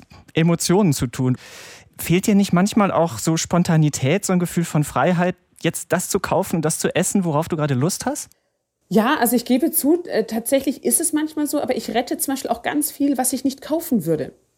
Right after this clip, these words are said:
Speaker 2: Das heißt, ich bin da schon so ein bisschen auf einmal Produkttester <laughs> gefühlt, ohne dass ich's wollte, dass ich dann denke, „Oh, also den Joghurt hätte ich jetzt nicht gekauft, aber jetzt haben wir den mal da, jetzt probieren wir den mal.“ Ich habe Chili-Paste eingekocht, die mir dann explodiert ist. Also man macht ganz vieles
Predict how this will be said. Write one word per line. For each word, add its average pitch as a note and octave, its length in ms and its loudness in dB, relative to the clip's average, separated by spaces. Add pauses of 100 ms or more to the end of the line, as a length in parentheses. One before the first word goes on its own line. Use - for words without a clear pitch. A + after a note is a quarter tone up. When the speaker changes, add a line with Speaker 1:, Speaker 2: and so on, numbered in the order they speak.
(320)
Speaker 2:
Das G3+ 180 -2
heißt, B3 160 2
ich A#3 120 -4
bin C4+ 120 4
da D4 120 4
schon C4 200 0
so A#3+ 60 -2
ein G#3+ 40 -2
bisschen B3+ 300 0
auf - 140 -4
einmal A#3 300 0
Produkttester A3+ 800 -2
<laughs> - 0 -
gefühlt, A#3+ 600 2 (280)
ohne C4 220 4
dass A3+ 200 2
ich's A3 160 -2
wollte, C4+ 440 2 (240)
dass A#3 180 0
ich A#3+ 40 -6
dann A3+ 140 2
denke, A3+ 240 2
„Oh, C#4 80 2
also G3 180 0
den G#3 200 2
Joghurt A#3+ 240 2
hätte G#3 100 -2
ich - 60 -20
jetzt G3 120 -6
nicht A#3 140 -6
gekauft, C4 260 -4
aber G3+ 80 -6
jetzt F#3+ 140 -10
haben A3+ 100 0
wir A#3 80 0
den G#3 140 0
mal F#3+ 100 -2
da, F3+ 140 0
jetzt A3 160 -2
probieren G3+ 280 2
wir F3+ 100 4
den D#3 180 2
mal.“ D3 220 -6 (280)
Ich F#3 100 -6
habe G#3 220 2
Chili-Paste B3+ 840 4
eingekocht, F#3+ 580 -4
die G#3 40 2
mir G#3 120 2
dann G3+ 140 0
explodiert A3 600 0
ist. F#3 140 -2
Also G3+ 220 6 (300)
man A#3 160 4
macht D4+ 220 4
ganz D4+ 300 6
vieles D#4+ 500 6